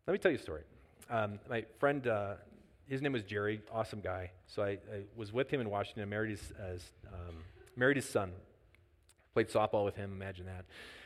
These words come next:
So Jerry was a phenomenal softball player, but his, here's the Jerry would come by.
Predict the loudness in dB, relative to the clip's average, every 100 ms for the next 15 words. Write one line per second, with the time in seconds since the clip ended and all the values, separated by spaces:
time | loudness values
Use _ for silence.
0 | -14 0 8 10 8 2 -4 0 2 4
1 | 2 4 2 2 4 4 4 2 0 0
2 | 0 2 2 -2 -4 -4 -6 -20 -20 -20
3 | -6 2 2 2 -2 2 2 0